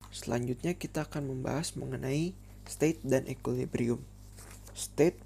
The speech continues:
merupakan tahapan, dan equilibrium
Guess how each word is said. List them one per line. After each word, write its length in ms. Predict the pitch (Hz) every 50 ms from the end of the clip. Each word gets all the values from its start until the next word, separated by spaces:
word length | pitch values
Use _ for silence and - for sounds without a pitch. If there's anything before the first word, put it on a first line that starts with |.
| - - - - - - - -
merupakan 480 | 143 135 135 - - 143 - 151 151 143 147
tahapan, 480 | - - - - - - 135 127 - 131 - - - - - - - - - - - - - - - - -
dan 160 | 143 151 160 - -
equilibrium 800 | 139 - - - 135 131 127 123 123 123 123 131 151 165 170